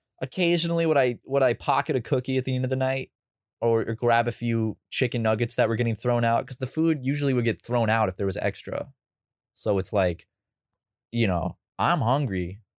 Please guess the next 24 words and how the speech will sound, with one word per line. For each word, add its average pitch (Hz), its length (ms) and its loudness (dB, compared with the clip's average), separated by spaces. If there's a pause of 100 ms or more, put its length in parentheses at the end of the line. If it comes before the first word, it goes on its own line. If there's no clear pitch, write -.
(120)
It 127 160 0
ain't 139 200 0
hurting 139 320 0
the 110 80 2
m-, 127 520 -6
multi-billion 131 800 2
dollar 117 240 2
corporation 110 640 -2
if 95 100 -8
I 104 60 -6
snag 107 340 -2
a 101 40 -2
few 107 200 -6
chicken 104 340 -2
nuggets 113 360 0
instead 110 240 0
of 101 60 -4
them 107 120 -2
going 107 220 0
to 101 60 -2
rot 104 220 2
in 107 60 -4
the 95 80 -6
trash. 170 600 -2